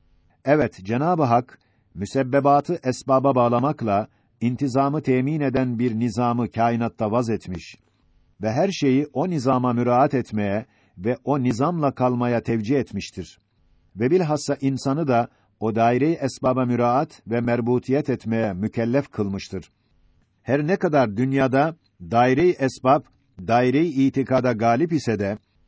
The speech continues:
ahirette hakaik-i itikadiye tamamen tecelli etmekle daire-i esbaba galebe edecektir. Buna binaen, bu dairelerin her birisi için ayrı ayrı makamlar, ayrı ayrı hükümler vardır.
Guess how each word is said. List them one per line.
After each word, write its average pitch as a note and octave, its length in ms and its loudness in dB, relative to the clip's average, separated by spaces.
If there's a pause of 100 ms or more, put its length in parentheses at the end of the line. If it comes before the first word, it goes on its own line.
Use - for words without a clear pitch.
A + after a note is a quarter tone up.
(240)
ahirette C#3 760 2 (260)
hakaik-i C#3+ 680 0
itikadiye C3 640 2
tamamen C#3+ 520 -2
tecelli B2+ 440 0
etmekle A#2 640 -2 (380)
daire-i C3 420 4
esbaba B2+ 540 0
galebe A2+ 380 0
edecektir. G2+ 640 -4 (680)
Buna D3+ 260 -2
binaen, C3 460 0 (300)
bu C#3 160 -2
dairelerin C#3+ 640 4
her D3 300 0
birisi C3+ 360 0
için A#2 360 -4
ayrı C3 300 2
ayrı C3+ 220 4
makamlar, A#2 600 0 (380)
ayrı C3 300 2
ayrı D3 180 4
hükümler A#2 520 -2
vardır. F#2+ 480 -4